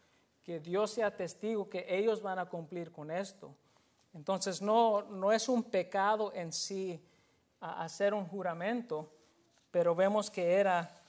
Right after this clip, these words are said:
para ocasiones especiales y siempre con la intención de cumplir,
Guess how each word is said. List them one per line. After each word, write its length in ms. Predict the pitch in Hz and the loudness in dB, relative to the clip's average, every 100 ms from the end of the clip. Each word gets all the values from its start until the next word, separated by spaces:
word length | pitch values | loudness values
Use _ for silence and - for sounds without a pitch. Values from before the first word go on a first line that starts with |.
| _ | _
para 260 | - 165 170 | -6 -4 0
ocasiones 760 | 180 175 170 - 202 202 190 - | 0 2 0 0 -2 -2 -2 -6
especiales 960 | 185 - 165 - 185 185 214 240 - - - - _ _ _ | -8 -6 -8 -2 2 4 4 -2 -8 -20 -20 -20 _ _ _
y 160 | 196 170 | -4 -4
siempre 560 | - 202 226 240 240 | -2 2 2 2 0
con 180 | 220 214 | 2 0
la 100 | 202 | 0
intención 520 | 190 196 180 - 214 | -4 -6 -6 -4 -4
de 120 | 214 208 | -4 -4
cumplir, 540 | 190 180 208 254 139 | -8 -6 -8 -8 -10